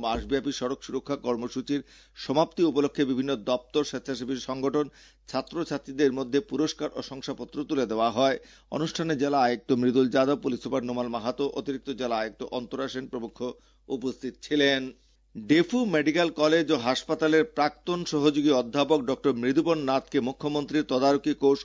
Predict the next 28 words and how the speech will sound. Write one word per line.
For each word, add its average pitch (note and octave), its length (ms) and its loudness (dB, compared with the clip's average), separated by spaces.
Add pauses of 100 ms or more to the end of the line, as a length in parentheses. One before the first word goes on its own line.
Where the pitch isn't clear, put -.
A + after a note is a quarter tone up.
আয়ের C3+ 300 2
সঙ্গে D3+ 220 -6
সামঞ্জস্যহীন C3+ 760 -6 (420)
সম্পত্তি C#3 600 -2
থাকার C3 360 -2
অভিযোগে C#3+ 460 2
গতকাল B2+ 360 0
গুয়াহাটির B2+ 500 0
রূপনগর D3+ 460 -2
এলাকা B2+ 320 -2
থেকে B2+ 220 -4 (360)
গ্রেফতার B2+ 400 0
করেছে। B2+ 420 0 (480)
গ্রেফতারের F3+ 480 0
পর F3+ 180 -2
ডক্টর D3 260 -2
নাথকে C3+ 340 -2 (120)
বিশেষ C#3+ 360 -4
আদালতে C3 400 -2
হাজির A#2+ 300 0
করানো B2+ 340 0
হলে C#3 220 2
আদালত B2 440 0
জিজ্ঞাসাবাদের D3 680 -4
জন্য D3 180 -2
তাকে B2+ 260 -4 (120)
তিন C#3 200 -6
দিনের D3+ 260 -2